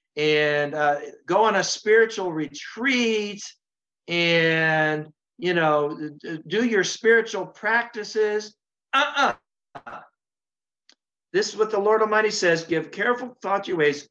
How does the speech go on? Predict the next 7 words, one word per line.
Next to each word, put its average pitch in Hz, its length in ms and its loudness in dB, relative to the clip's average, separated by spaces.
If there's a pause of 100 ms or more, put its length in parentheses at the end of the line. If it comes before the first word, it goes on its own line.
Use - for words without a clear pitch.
go 170 360 2
into 302 460 -4
the 320 200 -2
mountains 147 800 -4 (360)
and 165 440 -2
bring 254 640 0 (320)
down 214 680 0